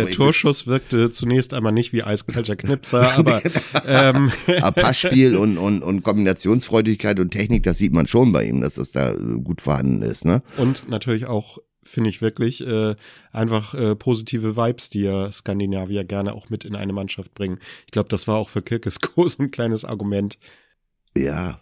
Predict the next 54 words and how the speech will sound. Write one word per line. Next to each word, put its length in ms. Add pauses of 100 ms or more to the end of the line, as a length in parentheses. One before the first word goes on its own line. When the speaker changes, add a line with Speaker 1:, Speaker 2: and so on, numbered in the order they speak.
Speaker 2:
auf 220
jeden 240
Fall. 520
Also 300
da, 240
da 140
braucht 280
man 180
sich, 180
aber, 260
aber 220
wie 80
gesagt, 400
wenn's, 300
wenn's 160
vorne 280
nicht 280
einschlägt, 500
also 200
beim, 320 (120)
beim 160
Gegner 400
am, 220
im, 300
im 260
besten 320
Fall, 300 (380)
dann 200
wird's 180
für 160
Holstein 380
natürlich 420
auch 100
eng, 240
wie 120
für 100
jede 300
Mannschaft, 400
dass 140
dann 100
in 160
dieser 200
Liga 260
eng 260
wird. 180
Also 300
schmeißen 340
wir 80
den 160
Namen 280
in 80
den 60
Raum, 280
der 240